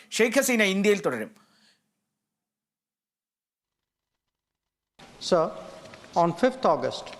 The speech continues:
Speaker 2: demonstrators converged in Dhaka despite the curfew. Our understanding is that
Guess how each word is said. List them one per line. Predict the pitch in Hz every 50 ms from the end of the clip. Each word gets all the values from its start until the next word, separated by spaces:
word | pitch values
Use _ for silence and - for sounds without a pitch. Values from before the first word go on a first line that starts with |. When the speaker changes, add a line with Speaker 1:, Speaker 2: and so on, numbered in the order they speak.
| - - - - - - - - - - - - - - 135
Speaker 2:
demonstrators | 139 170 175 190 208 202 202 - - 202 190 185 190 208 202 190 202 - - 175
converged | 156 147 147 170 190 196 196 196 185 185
in | 175 156
Dhaka | 120 120 135 139 - - 127 120 - - - - - - - - - - 143
despite | 143 139 - - 180 165 156 139
the | - 143 -
curfew. | - 147 139 - - 190 226 208 - - - - - - - - - - - - - - - - - - - - -
Our | 170 175 175 180 -
understanding | - 165 175 175 196 196 196 - - 202 202 208 202 220 202 190
is | 180 180 185 -
that | - - 160 151 - - -